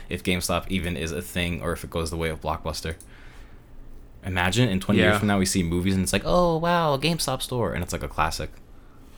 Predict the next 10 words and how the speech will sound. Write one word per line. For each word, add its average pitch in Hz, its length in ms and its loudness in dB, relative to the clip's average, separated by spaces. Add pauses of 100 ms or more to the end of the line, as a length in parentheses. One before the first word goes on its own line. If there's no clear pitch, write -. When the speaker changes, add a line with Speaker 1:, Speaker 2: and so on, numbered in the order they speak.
(460)
Speaker 2:
<laughs> - 1400 -6
Captain 131 360 8
Marvel 120 360 8
fifteen. 120 720 2 (1040)
Speaker 1:
<laughs> 185 120 4 (240)
Speaker 2:
She - 200 2
lands 120 280 4
in 117 80 4
a 117 40 0
Speaker 1:
Basically. 113 160 2